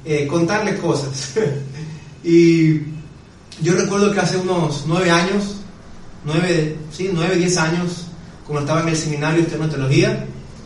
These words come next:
recuerdo que un amigo pastor me dio un consejo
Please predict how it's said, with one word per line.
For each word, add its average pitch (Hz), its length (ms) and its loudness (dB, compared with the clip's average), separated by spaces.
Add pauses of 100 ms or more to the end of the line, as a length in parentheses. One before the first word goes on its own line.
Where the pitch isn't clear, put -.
(260)
recuerdo 175 460 0
que 151 580 6
un 156 60 0
amigo 175 300 2
pastor 160 260 0
me 165 60 2
dio 160 100 2
un 170 80 0
consejo 160 500 2